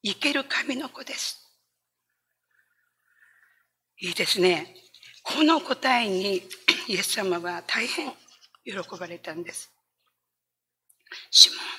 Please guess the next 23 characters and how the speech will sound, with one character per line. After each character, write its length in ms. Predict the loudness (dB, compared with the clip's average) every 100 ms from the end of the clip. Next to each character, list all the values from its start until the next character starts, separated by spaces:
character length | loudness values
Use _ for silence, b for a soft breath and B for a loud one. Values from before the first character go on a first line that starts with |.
| -14 -20 _ _ B B B B B B B
あ 140 | -2 0
な 160 | 0
た 120 | 0
は 120 | 0 0
幸 360 | 0 -2 -10
い 80 | -6
で 120 | -4
あ 80 | -2
る。 120 | -4 -8 _ _ _ _ _ B B B B B B 0
あ 100 | 4
な 140 | 6
た 120 | 8
に 120 | 6
こ 160 | 4 2
の 120 | 2
こ 140 | 0 -2
と 160 | 2
を 60 | 4
表 400 | 4 4 2 2
し 80 | 2
た 120 | 2
の 160 | 2
は 280 | 2 0 -2